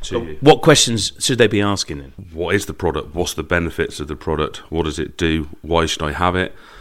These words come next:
Speaker 1: How much does it cost? What's the warranty or the guarantee?
Speaker 2: And what questions should they ask about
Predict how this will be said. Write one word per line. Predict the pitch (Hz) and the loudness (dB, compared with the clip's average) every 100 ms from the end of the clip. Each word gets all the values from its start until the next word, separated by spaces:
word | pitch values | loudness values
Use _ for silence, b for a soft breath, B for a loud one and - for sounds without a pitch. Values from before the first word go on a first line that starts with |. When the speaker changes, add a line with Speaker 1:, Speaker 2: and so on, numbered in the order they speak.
| B B B B B B | B B B B B B
Speaker 1:
How | - | -2
much | 80 98 | 2 2
does | 92 - | 2 0
it | - | 0
cost? | 107 95 98 - B B B - | 2 2 2 -6 B B B -8
What's | 90 - | -4 -4
the | - | -4
warranty | 82 92 92 90 92 90 | 0 2 2 0 -2 -2
or | 64 | -4
the | 67 | -6
guarantee? | - 85 85 85 - 85 87 B B B B B | 0 0 0 -2 -2 -2 -2 B B B B B
Speaker 2:
And | 135 | 4
what | 170 170 | 4 4
questions | 175 156 139 | 2 4 0
should | 147 | 2
they | 127 | 2
ask | 120 113 - | 2 0 -2
about | 113 113 | 0 0